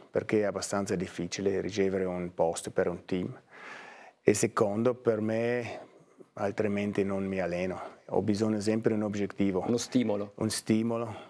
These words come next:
Speaker 1: senza stimolo non mi alleno abbastanza, perciò mi sento abbastanza bene in momento.
Speaker 2: Ma per uno che ha passato la sua carriera a scendere, fare sci,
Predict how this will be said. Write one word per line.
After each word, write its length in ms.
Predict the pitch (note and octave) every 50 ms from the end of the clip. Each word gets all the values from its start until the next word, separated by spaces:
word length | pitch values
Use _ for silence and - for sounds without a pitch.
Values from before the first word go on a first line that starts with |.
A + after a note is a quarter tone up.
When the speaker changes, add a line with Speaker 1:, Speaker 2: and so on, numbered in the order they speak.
| - -
Speaker 1:
senza 640 | - - - - G#2+ G#2+ G#2 - - G#2+ G2+ G2 G2
stimolo 480 | - - - G2+ G2+ G#2 G#2 G2+ G2+
non 160 | G2 F#2+ F#2+ F#2+
mi 100 | F#2+ F#2
alleno 360 | F2+ E2+ F2+ F2+ F#2+ F#2+ F2
abbastanza, 540 | F2 - - - - - - G1+ - - C3
perciò 600 | - D3 C#3+ - - E3 F3 F#3 F#3+ F#3+ E3+ C3+ - - - -
mi 160 | - C#3+ B2+
sento 280 | A2 - B2 A#2+ A#2+ -
abbastanza 460 | A2 G2+ G2 - - F#2+ F#2+ - G2
bene 260 | - - - - -
in 60 | -
momento. 400 | - - - - - - - - -
Speaker 2:
Ma 120 | - A#2+ -
per 160 | - C3+ C3
uno 180 | D3 D#3 D#3
che 160 | D3 - D3+ C#3
ha 240 | C3 A#2 - C3
passato 380 | A#2+ - C#3 - D#3 - D#3 C#3+
la 240 | C#3 C#3 C3+ B2 A#2
sua 240 | - - D3+ C#3 -
carriera 580 | - C#3 C3+ C#3 C#3 C#3 C#3 C#3 C#3 C#3 -
a 100 | - B2 A#2+
scendere, 500 | - - - D#3 D3 D3 D#3 E3+ D#3+ -
fare 180 | - A#2+ A#2
sci, 460 | A2 - - - C3 C3 C3 C3 C3